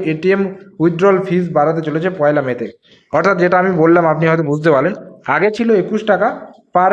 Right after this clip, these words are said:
transaction, মানে ধরে নিন আমার, আহ, স্টেট ব্যাংকের এটিএম থেকে মাসে আমি পাঁচটা উইথড্রল করতে পারবো, ফ্রি উইথড্রল আপনি কো-, আমি করতে পারবো। এবার পাঁচটা জায়গায় যেই আমি ছটা করবো, একটা বেশি হয়ে যাবে, সেক্ষেত্রে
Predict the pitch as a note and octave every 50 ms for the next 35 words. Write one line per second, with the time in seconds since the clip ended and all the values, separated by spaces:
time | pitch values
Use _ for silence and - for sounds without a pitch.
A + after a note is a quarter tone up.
0 | F#3 F#3 - F3 D#3+ D#3 D3+ D3 D3+ D3+ - A3 A#3 A3 F3+ F3 E3+ E3 E3 E3
1 | E3 E3+ F3+ F#3 F3 - - - - - - - _ _ _ _ _ _ - C#3
2 | D3 D#3 E3 E3+ E3+ E3+ E3+ - - - - - - C#3 C#3+ D3+ D#3 D#3 D3+ -
3 | D3 - - E3+ E3 E3 E3 F3 F3 F3 F3+ F3+ F3 E3 E3+ F#3+ G3+ G3+ F#3+ G#3
4 | G3+ C#4+ C#4 G#3 E3+ D#3 D#3+ - G3 F#3 G#3 A3 G#3+ - F#3 E3+ E3 D#3+ - -
5 | G3+ G#3+ E3+ E3 E3+ E3 D#3+ F3 F3 F3+ F3 F3+ F3 F3+ F#3+ F#3 F#3+ G3+ A3+ A3
6 | - - G#3 G#3+ G#3+ F3+ D#3+ D#3 D3 F3+ F#3 G3 F#3 G3+ A#3+ A#3+ G3 F3+ D3+ D#3+
7 | E3+ F#3 F3+ F3 D#3 D#3 - C3 A2 A2+ G#2+ G#2+ C3 D#3+ - - _ _ _ _
8 | _ _ _ F3 G3 F#3+ G3 G3 F#3 F#3 F3+ - G#3 G#3+ A3+ A3 A3+ G#3 E3 D#3+
9 | F#3 G#3 A3+ A3 A#3 A#3+ A3+ - - F3+ D#3 D#3 D#3 F#3 G3 F#3+ A3 G3+ D#3+ C#3+
10 | C#3 C#3 C3+ C#3+ D3+ - - - F#3+ E3 D#3+ D#3 D#3 G#3 A3 G#3+ G#3 G3 E3+ C#3
11 | B2 A#2+ B2 D#3+ G3+ A3 - - - - _ _ _ - - E3+ G3 G3+ - B3
12 | A#3 A#3 - A#3+ A#3